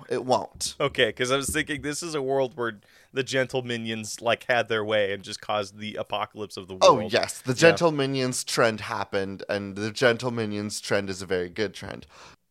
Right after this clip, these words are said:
Speaker 2: No, it is a horrible trend. What the fuck are you talking about? It's a horrible trend.
Speaker 1: Fuck you. No, it's not. It's great. It's teenagers finding a reason to go to the movie
Speaker 2: They
Speaker 1: theaters
Speaker 2: go
Speaker 1: in a
Speaker 2: into
Speaker 1: big group.
Speaker 2: theaters and scream.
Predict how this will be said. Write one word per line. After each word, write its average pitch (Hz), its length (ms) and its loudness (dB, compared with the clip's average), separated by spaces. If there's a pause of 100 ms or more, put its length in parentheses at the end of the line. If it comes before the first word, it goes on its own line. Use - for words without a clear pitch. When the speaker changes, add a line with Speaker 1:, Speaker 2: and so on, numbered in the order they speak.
(280)
Speaker 2:
No, 220 260 4
it 220 80 10
is 226 120 4
a 220 80 8
horrible 247 500 10
trend. 175 380 8
What 208 120 2
the 415 80 6
fuck - 360 6
are 247 40 0
you 233 120 0
talking 240 440 4
about? 131 460 6
It's 160 120 -8
a 294 60 -2
horrible 403 400 0
trend. 131 280 4
Speaker 1:
Fuck 220 240 4
you. 247 180 0
No, 214 160 2
it's 226 180 -2
not. 240 200 4
It's - 140 -2
great. 170 240 4
It's 110 140 -6
teenagers 165 500 -2
finding 175 300 0
a 175 60 -4
reason 170 320 -2
to 170 60 0
go 175 160 4
to 170 60 0
the 170 100 -2
movie 175 260 0
Speaker 2:
They 160 180 2
Speaker 1:
theaters 175 220 8
Speaker 2:
go 240 140 10
Speaker 1:
in - 20 8
a - 40 6
Speaker 2:
into 262 160 4
Speaker 1:
big 262 80 4
group. 160 160 0
Speaker 2:
theaters 254 540 4
and 190 280 2
scream. 185 960 2